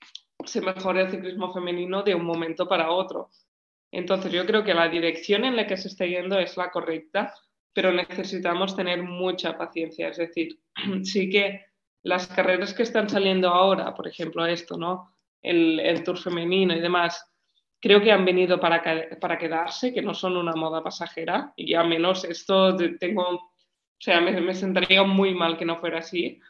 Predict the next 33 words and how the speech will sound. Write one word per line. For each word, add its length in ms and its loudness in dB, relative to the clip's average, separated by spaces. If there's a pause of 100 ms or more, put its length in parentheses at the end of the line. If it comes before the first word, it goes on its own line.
(680)
pero 220 4
sí 200 -2
que 100 4
es 120 2
verdad 420 4
que 180 0
hay 300 2
que, 320 -2 (220)
o 60 -12
sea, 220 -6
hay 140 0
que 140 0
confiar 560 0
un 140 -6
poco, 220 -4
hay 140 -2
que 240 0 (120)
dejar 440 -4
pasar 280 -6
unos 300 -6
años 600 -6 (320)
para 220 2
que 140 -2
también 280 -2
estas 300 -6
carreras 420 -4
cada 220 0
vez 160 -6
tengan 280 -4
más 140 0
retorno 460 0
económico, 680 -6
porque 440 -8